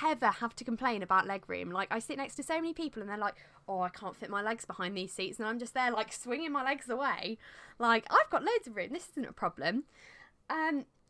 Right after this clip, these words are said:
people, like, I think it's easier,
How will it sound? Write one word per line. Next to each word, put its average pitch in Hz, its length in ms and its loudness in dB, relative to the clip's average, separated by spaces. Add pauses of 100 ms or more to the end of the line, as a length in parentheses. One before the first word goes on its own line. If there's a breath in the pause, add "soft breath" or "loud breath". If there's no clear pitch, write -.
(220)
people, 381 400 0
like, 339 340 0 (260)
I 311 60 -2
think 370 320 -6 (160)
it's - 200 -8
easier, 311 520 -2